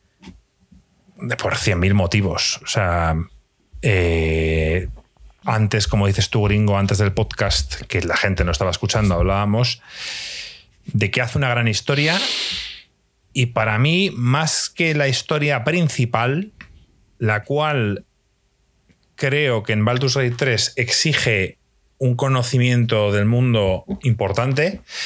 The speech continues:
o al menos una dedicación por la parte del jugador en, en interesarse por todo lo que hay detrás en el lore del Dungeons and Dragons, tal, lo cual a mí personalmente no me interesa demasiado.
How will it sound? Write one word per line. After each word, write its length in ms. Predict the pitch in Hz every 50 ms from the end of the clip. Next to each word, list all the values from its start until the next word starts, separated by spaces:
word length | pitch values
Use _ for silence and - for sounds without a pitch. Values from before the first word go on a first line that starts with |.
| - - - - - _ _
o 180 | - 135 135 131
al 140 | 123 123 127
menos 380 | 143 147 143 131 113 110 -
una 200 | - 131 131 127
dedicación 680 | 127 127 127 123 120 123 - - - - 143 135 123 104
por 260 | 107 110 98 98 95 98
la 100 | 95 95
parte 240 | 113 113 120 -
del 80 | 120 110
jugador 560 | - - 123 113 110 113 123 127 123 117 107
en, 240 | 104 101 98 98 98
en 320 | - 113 98 101 101 98
interesarse 960 | 98 95 101 95 95 101 98 95 92 - - - 139 127 117 - - 120 107 95
por 280 | 95 95 87 90 - - - -
todo 420 | - 123 113 110 110 110 110 110 107
lo 160 | 107 107 101
que 60 | -
hay 80 | 107 110
detrás 460 | 107 101 98 - 110 110 113 104 -
en 80 | 113 104
el 140 | 95 90 95
lore 320 | 98 104 104 104 104 104
del 180 | 101 104 98 98
Dungeons 400 | 98 104 104 98 - 95 - -
and 140 | 113 123 139
Dragons, 500 | 147 160 160 156 151 143 147 147 135 -
tal, 240 | 151 147 127 - _ _
lo 220 | - 104 95 92 92
cual 340 | - 123 120 110 95 - - _ _ - - _ -
a 140 | 98 90 85
mí 300 | 104 127 120 98 - - - - -
personalmente 920 | - 131 110 98 - - 117 101 104 113 117 110 110 107 104 98 92 80 - - - - - - - - - - - - - - - - - - - - - _ _
no 280 | - 120 117 127 135 131
me 120 | 127 120
interesa 460 | 113 104 92 107 104 113 101 - 110
demasiado. 560 | 98 90 82 82 - 117 117 117 135 202 -